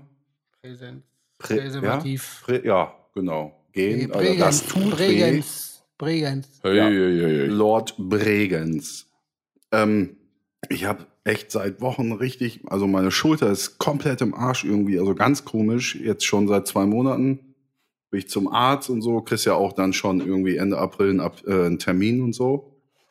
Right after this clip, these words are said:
Speaker 2: Jetzt hab ich mir was überlegt, weil ich krieg kaum,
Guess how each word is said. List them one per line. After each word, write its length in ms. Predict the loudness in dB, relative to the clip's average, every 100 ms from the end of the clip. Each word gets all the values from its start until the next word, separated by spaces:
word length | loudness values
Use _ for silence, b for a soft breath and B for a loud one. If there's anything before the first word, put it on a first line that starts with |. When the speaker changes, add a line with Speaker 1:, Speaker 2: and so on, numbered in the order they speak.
| _ _ _ _ _
Speaker 2:
Jetzt 300 | 2 2 2
hab 140 | 0
ich 100 | 0
mir 260 | 0 0 0
was 180 | 0 -2
überlegt, 720 | 0 0 2 2 0 -2 -4
weil 160 | -2 -2
ich 100 | -4
krieg 220 | -12 -10
kaum, 560 | -2 2 2 0 -2